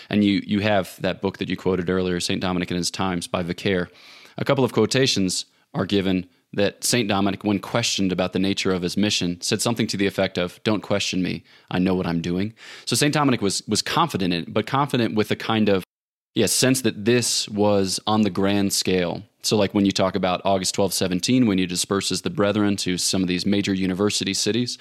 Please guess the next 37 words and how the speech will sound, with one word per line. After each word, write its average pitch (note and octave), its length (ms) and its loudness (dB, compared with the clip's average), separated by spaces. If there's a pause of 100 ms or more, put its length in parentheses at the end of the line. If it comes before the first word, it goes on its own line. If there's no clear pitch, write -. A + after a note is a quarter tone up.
(360)
in F#2+ 140 2
Europe, G2+ 320 2 (640)
the G#2+ 100 2
quote A2+ 320 2
that G#2+ 120 0
we G#2 140 2
have G2 160 2
attributed G2 440 0
to G2+ 120 0
them F#2+ 320 -2 (220)
in G2+ 140 0
that, F#2 200 0
in G2 100 0
that F#2 220 -2
setting F#2+ 320 2
is, F2 460 -2
"Grain G#2+ 540 2 (560)
gathered G#2 580 0
in G2 100 -2
a F2+ 60 0
silo F#2 380 0
or F#2 120 0
gathered F#2+ 320 0
in F#2 120 2
a F2+ 60 0
barn F2 480 -2
rots." - 520 -2 (400)
So G#2 140 -2
the F#2+ 80 0
sense A2 320 0
was, F#2+ 260 2
this G#2 160 0
grain G2+ 240 2
needs F#2+ 180 -2
to F#2 60 -4
be F2+ 100 0
distributed. F2 580 -2